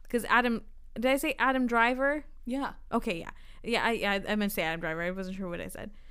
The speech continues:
Speaker 1: But yeah, Adam Driver's also got that kind of face 'cause it's, like, a stupid, he, Adam Driver's face is, like,
Speaker 2: <laughs> They look
Speaker 1: stupid.
Speaker 2: stupid.
Speaker 1: It looks stupid, but I'm like, "You're also really hot. But you got, you're, you got a stupid face,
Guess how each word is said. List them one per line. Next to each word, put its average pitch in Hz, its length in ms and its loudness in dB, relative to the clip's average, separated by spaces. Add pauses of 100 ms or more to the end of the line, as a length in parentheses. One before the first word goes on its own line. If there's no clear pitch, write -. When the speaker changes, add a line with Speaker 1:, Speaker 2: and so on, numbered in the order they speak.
(240)
Speaker 1:
But 202 140 2
yeah, 185 160 2
Adam 240 240 4
Driver's 226 280 2
also 208 220 -2
got 196 140 -2
that - 120 -6
kind 185 140 -4
of 185 60 -6
face 185 160 -4
'cause 202 160 -2
it's, 202 140 -6
like, 208 140 -2
a 175 60 -2
stupid, 220 500 -2
he, 233 160 -6 (140)
Adam 262 180 2
Driver's 262 300 2
face 240 180 0
is, 220 100 -4
like, 190 140 2
Speaker 2:
<laughs> - 0 -
They 262 220 8
look 247 100 6
Speaker 1:
stupid. 240 480 6
Speaker 2:
stupid. 185 460 0
Speaker 1:
It - 20 2
looks 285 200 4
stupid, 269 600 2
but 226 80 2
I'm 233 100 2
like, 226 300 -4
"You're 240 220 -2
also 220 280 2
really 208 260 2
hot. 196 500 2 (1160)
But 226 120 -2
you 208 160 -4
got, 208 160 0
you're, 226 160 0 (200)
you 202 100 -4
got 214 100 8
a 202 40 6
stupid 208 380 2
face, 196 680 2